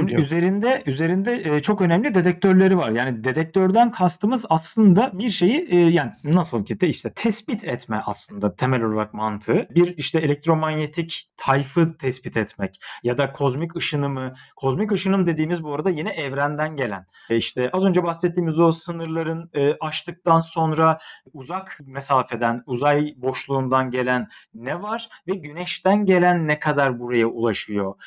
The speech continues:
Speaker 2: Ya bunların her biri aslında yine bu dedektörlerin her biri işte burada görmüş olduğumuz parçaları gösteriyor ve bir de çok düşük çözünürlüklü, nereye gittiğini bize gösterebilen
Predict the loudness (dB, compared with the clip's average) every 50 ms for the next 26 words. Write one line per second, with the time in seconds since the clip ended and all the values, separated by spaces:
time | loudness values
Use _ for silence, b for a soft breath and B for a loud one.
0 | B -8 -6 -4 -2 -2 0 0 -2 -2 -4 -6 -6 -4 0 2 4 4 2 2
1 | -4 -10 -6 -2 0 0 0 0 0 -2 -2 -2 0 0 2 2 0 0 0 0
2 | 2 4 4 4 4 2 0 -2 -2 -4 -4 -4 -4 -6 -8 B B B B B
3 | -14 -12 -12 -10 -8 -6 -6 -2 0 0 2 4 4 4 2 2 0 0 0 2
4 | 2 4 4 4 4 2 0 B B B -14 _ -4 -2 -2 0 2 2 4 4
5 | 4 4 4 2 -2 -4 -8 -8 -6 -4 -4 -4 -2 -4 -4 -2 -2 -2 0 0
6 | 0 -2 -2 B B B _ -6 -6 -4 -2 -2 -2 -2 -4 -6 -8 -4 0 2
7 | 2 2 2 -2 -4 -6 -6 -8 -6 -6 -6 -6 -6 b b b b -10 -8 -6
8 | -2 0 0 -2 -2 -4 -10 -16 _ -8 -6 -4 -4 -4 -4 -6 -8 -10 -12 -10
9 | -8 -8 -4 -4 -4 -4 -4 -2 0 2 2 4 2 2 2 2 2 0